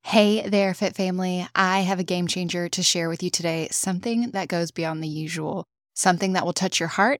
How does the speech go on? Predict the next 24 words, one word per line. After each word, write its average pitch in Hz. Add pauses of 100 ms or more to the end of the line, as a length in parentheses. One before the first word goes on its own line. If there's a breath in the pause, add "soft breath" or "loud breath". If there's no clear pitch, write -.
and 185
<laughs> -
transform 165
your 156
everyday 156
life. 147 (500)
I 202
am 208
talking 180
about 160
the 170
Holy 180
Health 156
Marriage 147
Journal, 160
created 185 (140)
by 165
myself 185
and 170
my 180
husband, 170 (320)
Chad 139 (120)
Darty. - (160)
Ladies, 160